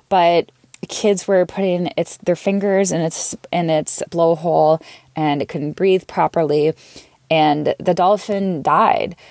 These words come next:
Separating a baby from its mother is a bad idea, period, but handling it to that extent is, uh, atrocious.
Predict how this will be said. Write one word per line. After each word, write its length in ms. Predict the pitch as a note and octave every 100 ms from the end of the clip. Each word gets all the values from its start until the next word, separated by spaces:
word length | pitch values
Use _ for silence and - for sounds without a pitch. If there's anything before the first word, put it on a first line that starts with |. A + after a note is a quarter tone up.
| - - _ -
Separating 840 | - A3 G#3+ A#3+ A3+ A3 G3 F#3 -
a 120 | F3+
baby 360 | E3+ D#3+ F3
from 180 | E3+ E3+
its 120 | D3 D#3+
mother 360 | D3+ D3+ D3+
is 200 | - E3
a 80 | D#3
bad 240 | D3+ D#3
idea, 320 | E3+ D#3+ D#3+ D3
period, 840 | - - B3+ C4 F#3 D3+ D3+ D3+
but 120 | -
handling 580 | E3 F#3 G3 G3+ F3+ D#3+
it 100 | C#3+
to 60 | -
that 140 | D3+
extent 640 | D3+ - - D3 D3 D3+ -
is, 640 | D#3 D3+ C#3+ E3 D#3 - - - _ _ _ -
uh, 160 | B2 -
atrocious. 880 | C#3+ - - E3 D3+ - E3 - -